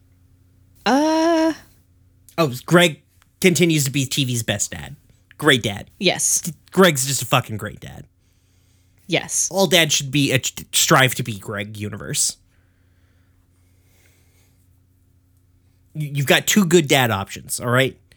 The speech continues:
Speaker 2: You can either be, I guess three. You can either be, four. I, I'm sorry, I'm remembering some better dads. You can either be a Greg
Speaker 1: <laughs>
Speaker 2: universe, a Bob Burger, I forgot Burb's le-, Bletcher.
Speaker 1: Belcher.
Speaker 2: Belcher. Um, uh,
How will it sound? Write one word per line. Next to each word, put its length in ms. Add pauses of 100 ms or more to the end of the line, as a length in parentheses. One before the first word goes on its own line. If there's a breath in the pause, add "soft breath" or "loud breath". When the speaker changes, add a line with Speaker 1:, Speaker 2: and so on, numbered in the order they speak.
Speaker 2:
You 120
can 140
either 280
be, 420 (280)
I 60
guess 200
three. 320 (380 loud breath)
You 120
can 140
either 300
be, 260
four. 380 (600 loud breath)
I, 200
I'm 120
sorry, 180
I'm 120
remembering 400
some 160
better 220
dads. 300 (180 soft breath)
You 80
can 160
either 220
be 180
a 180
Greg 200
Speaker 1:
<laughs> 20
Speaker 2:
universe, 680 (320)
a 120
Bob 420
Burger, 560
I 80
forgot 300
Burb's 260
le-, 240 (200)
Bletcher. 640
Speaker 1:
Belcher. 600
Speaker 2:
Belcher. 460 (680 loud breath)
Um, 480 (540)
uh, 260